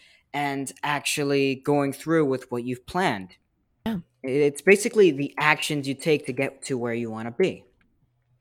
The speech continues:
Speaker 2: Yeah. So again, you're working on everything. You're taking all the knowledge that you know and you're putting it into one, in, into one letter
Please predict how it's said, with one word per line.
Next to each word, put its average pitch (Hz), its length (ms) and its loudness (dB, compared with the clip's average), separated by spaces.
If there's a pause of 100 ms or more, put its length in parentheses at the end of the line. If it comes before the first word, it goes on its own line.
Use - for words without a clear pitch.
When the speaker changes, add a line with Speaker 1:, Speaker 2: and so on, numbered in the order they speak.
(580)
Speaker 2:
Yeah. 175 320 0 (320)
So 170 420 6
again, 165 460 4 (320)
you're 147 120 4
working 160 400 4
on 151 240 8
everything. 156 600 4
You're 151 140 6
taking 170 440 2
all 151 200 8
the 165 100 4
knowledge 156 460 6
that 156 180 2
you 156 80 2
know 156 460 6 (320)
and 147 220 0
you're 143 200 2
putting 160 360 4
it 165 120 2
into 151 320 -2
one, 151 400 0 (160)
in, 143 300 -4
into 143 300 -2
one 143 300 2
letter 156 460 6